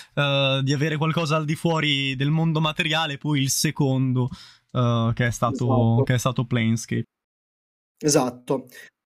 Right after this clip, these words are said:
Speaker 2: Comunque, mm, io penso che, che sia, diciamo,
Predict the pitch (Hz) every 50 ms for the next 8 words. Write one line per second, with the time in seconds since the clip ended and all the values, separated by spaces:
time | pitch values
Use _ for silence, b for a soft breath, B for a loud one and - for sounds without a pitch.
0 | _ _ _ _ - - 165 165 180 196 220 214 - 180 170 156 147 139 135 127
1 | 131 131 127 127 120 117 117 120 - _ _ _ _ _ _ _ _ _ _ _
2 | _ _ _ _ - - 151 147 143 147 135 131 135 127 - 143 135 - 139 135
3 | 131 131 131 131 127 127 127 127 127 123 123 123 120 120 120 120 120 - - 135
4 | 123 - - - 147 139 127 127 123 123 127 120 - - 131 131 131 139 135 131
5 | 123 120 - - - _